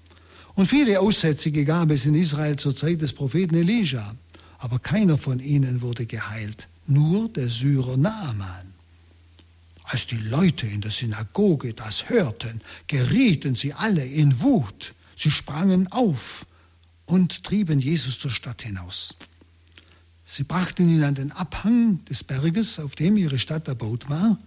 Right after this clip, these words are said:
und wollten ihn hinabstürzen. Er aber schritt mitten durch die Menge hindurch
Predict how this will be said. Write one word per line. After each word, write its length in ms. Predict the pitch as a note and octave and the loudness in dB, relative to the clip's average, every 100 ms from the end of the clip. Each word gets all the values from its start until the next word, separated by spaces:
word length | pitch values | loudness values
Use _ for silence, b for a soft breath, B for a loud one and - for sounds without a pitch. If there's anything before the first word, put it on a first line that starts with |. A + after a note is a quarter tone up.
| B B B B | B B B B
und 160 | C#3+ A#2+ | 2 4
wollten 340 | F#3 G3+ F#3 | 4 2 -2
ihn 200 | E3 D#3+ | 2 4
hinabstürzen. 880 | A2 E3 C3 - - G#2+ - - F#2 - _ _ _ - - | 4 2 0 -4 -6 -6 -6 -8 -10 -18 _ _ _ -20 -2
Er 260 | F#3 G3+ E3+ | 0 0 0
aber 260 | D#3+ F3 | 0 2
schritt 380 | E3+ - B2 - | 0 -2 -4 0
mitten 500 | C3 A3+ - G3 F#3+ | 0 2 2 2 2
durch 220 | C3+ A2+ | 0 -6
die 120 | - | -4
Menge 300 | A2+ B2 E3 | -2 2 2
hindurch 840 | C#3+ A2 A2 G#2 F3+ G#3+ - - | 2 -2 -4 -4 -4 -4 -6 -12